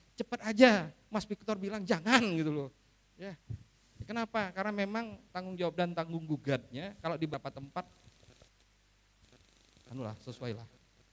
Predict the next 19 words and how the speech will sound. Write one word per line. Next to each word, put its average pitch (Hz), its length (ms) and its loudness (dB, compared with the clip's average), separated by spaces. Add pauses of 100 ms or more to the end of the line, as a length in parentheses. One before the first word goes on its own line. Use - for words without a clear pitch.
(160)
Tapi 113 160 -20
kalau 147 160 -16
di 151 60 -12
beberapa 135 220 -10
tempat 135 200 -8
juga 147 200 -4
enggak 123 360 -2
gitu 110 240 -10
loh 104 120 -14
ya. 120 40 -20 (540)
Pilihan 285 260 -4
hidup 247 380 -4
sih, 139 180 -8 (560)
ya. 165 120 -10 (360)
Tapi 208 200 -18
harus 254 80 -6
tetap 247 260 -4
semangat, 240 320 0
Bos. 156 320 0